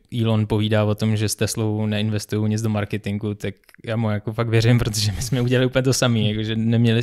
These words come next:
když je fakt něco dobrýho a ten produkt je super, není jako sebe menší důvod, eh, investovat.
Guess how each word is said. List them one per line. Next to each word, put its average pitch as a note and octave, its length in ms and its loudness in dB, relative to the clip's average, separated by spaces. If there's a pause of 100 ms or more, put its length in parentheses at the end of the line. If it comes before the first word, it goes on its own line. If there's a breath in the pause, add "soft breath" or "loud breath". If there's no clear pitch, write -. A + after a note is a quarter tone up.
(120)
když B2 200 -4
je B2 60 -4
fakt B2 180 -6
něco A#2+ 220 -2
dobrýho A2+ 520 0
a B2 40 -4
ten A2+ 140 -4
produkt A2 260 -6
je A2+ 80 -6
super, A2 380 -6 (500 loud breath)
není A2 180 4
jako G#2+ 200 4
sebe A2 240 2
menší G#2+ 320 2
důvod, G#2 460 -4
eh, A2+ 40 -2 (880)
investovat. G#2 560 -10